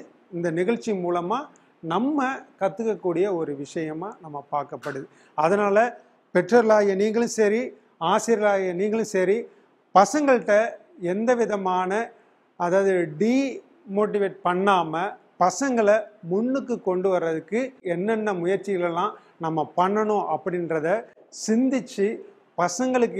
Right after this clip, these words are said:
ஏத்த மாதிரி, இந்த சமுதாயம் எதை எதிர்பார்க்குதோ அதுக்கு ஏத்த மாதிரி நம்மளையே நம்ம அமைச்சுக்கிட்டோம் அப்படின்னா, பசங்களோட எதிர்காலம் நல்லா இருக்கும். பசங்களும் நாளைக்கு எல்லாரும் பேசும்படியாக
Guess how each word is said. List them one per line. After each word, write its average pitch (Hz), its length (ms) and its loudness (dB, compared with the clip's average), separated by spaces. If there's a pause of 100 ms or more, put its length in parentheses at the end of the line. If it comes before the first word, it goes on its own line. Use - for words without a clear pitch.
ஏத்த 196 220 -4
மாதிரி, 175 440 -2 (360)
இந்த 190 180 2
சமுதாயம் 262 840 2
எதை 202 240 2 (100)
எதிர்பார்க்குதோ 196 720 0 (120)
அதுக்கு 180 440 -4
ஏத்த 190 220 -2
மாதிரி 170 400 -2 (460)
நம்மளையே 202 560 2 (100)
நம்ம 170 380 -4
அமைச்சுக்கிட்டோம் 185 560 -2
அப்படின்னா, 156 340 -6 (440)
பசங்களோட 240 480 2 (100)
எதிர்காலம் 190 440 0
நல்லா 170 280 -2
இருக்கும். 196 360 -6 (300)
பசங்களும் 208 600 -2
நாளைக்கு 175 540 -2 (380)
எல்லாரும் 208 760 2
பேசும்படியாக 185 840 -4